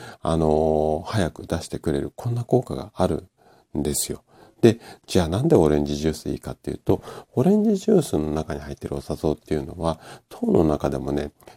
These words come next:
吸収が早くて、アルコール摂取がこう引き起こす低血糖、この状態を改善してくれたりするんですね。で、あとはね、まあ、これは知ってる方。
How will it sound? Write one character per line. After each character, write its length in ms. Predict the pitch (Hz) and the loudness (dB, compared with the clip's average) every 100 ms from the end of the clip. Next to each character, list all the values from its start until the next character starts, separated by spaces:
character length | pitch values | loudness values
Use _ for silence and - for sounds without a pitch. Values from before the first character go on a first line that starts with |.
| _ | _
吸 240 | - 139 170 | 0 2 2
収 260 | - 147 | 2 0
が 140 | 131 117 | 0 0
早 240 | 101 80 | -2 -4
く 100 | - | -6
て、 240 | - 78 - - - | -4 -4 -6 -20 -10
ア 140 | - 110 | -2 0
ル 100 | 160 | 0
コ 340 | - 156 156 | 2 4 4
ー 320 | 151 143 143 | 0 0 0
ル 60 | 143 | -2
摂 300 | - 131 - | -2 -4 -4
取 80 | - | -4
が 200 | 73 - | -4 -2
こ 220 | 73 69 | -2 -2
う 0 | |
引 60 | |
き 60 | - | -6
起 120 | - 104 | -6 -6
こ 100 | 107 | -6
す 180 | - _ | -10 _
低 220 | - 175 | -4 0
血 180 | 185 196 | 2 2
糖、 180 | - - _ _ | 0 -10 _ _
こ 120 | - 104 | -4 -2
の 120 | 110 | -2
状 180 | 110 101 | -4 -6
態 280 | 98 95 | -8 -6
を 200 | 117 117 - - - | 0 -2 -2 -20 -18
改 200 | - 73 | -10 -6
善 180 | 69 69 | -4 -4
し 80 | - | -4
て 140 | 73 | -4
く 100 | - | -6
れ 80 | - | -8
た 140 | 117 | -8
り 120 | 117 - _ - | -8 -10 _ -14
す 140 | - | -6
る 100 | 69 | -6
ん 40 | |
で 80 | - | -8
す 120 | - | -10
ね。 280 | 76 85 92 - _ - - - - - - | -6 -4 -6 -12 _ -20 -20 -20 -20 -20 0
で、 260 | 101 82 - _ - - | 2 2 -2 _ -20 -8
あ 120 | - 156 | -4 2
と 180 | 147 | 2
は 80 | 80 | 2
ね、 380 | - 71 67 - _ - | 0 -2 -4 -8 _ -2
ま 120 | 95 | 0
あ、 160 | - - | -2 -10
こ 180 | - 113 | -4 0
れ 120 | 139 | 2
は 320 | 165 151 113 - | 4 4 2 -2
知 220 | - 117 | -8 -8
っ 20 | |
て 180 | - 101 | -2 -2
る 120 | 104 | 0
方。 320 | 95 - 76 | -2 -2 -4